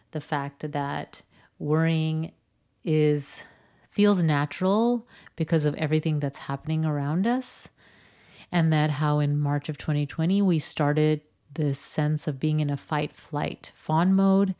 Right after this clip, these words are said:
and it's not sustainable. I also sh-,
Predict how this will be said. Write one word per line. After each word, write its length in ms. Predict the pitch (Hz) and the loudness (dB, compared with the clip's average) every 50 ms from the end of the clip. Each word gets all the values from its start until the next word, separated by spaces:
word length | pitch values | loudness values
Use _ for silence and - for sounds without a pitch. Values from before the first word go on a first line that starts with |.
| - - - - - - - _ | -12 -20 -20 -20 -20 -20 -8 _
and 100 | 156 151 | -2 -2
it's 160 | 143 - - | -2 -2 -2
not 160 | 151 143 139 | -2 -2 -2
sustainable. 840 | - - - 135 - - 151 139 139 147 156 156 190 214 254 277 285 - _ _ _ _ _ _ _ _ _ _ _ _ _ _ _ _ _ _ _ _ _ _ - - | -4 -6 -8 -10 -6 -4 -4 -2 0 0 0 2 2 0 0 -2 -6 -10 _ _ _ _ _ _ _ _ _ _ _ _ _ _ _ _ _ _ _ _ _ _ -8 -4
I 160 | 170 165 - | -2 -2 -2
also 460 | - 240 175 170 160 160 - 165 156 | -2 -2 -2 -2 -2 -2 -2 -2 -2
sh-, 180 | 156 - - | -2 -4 -10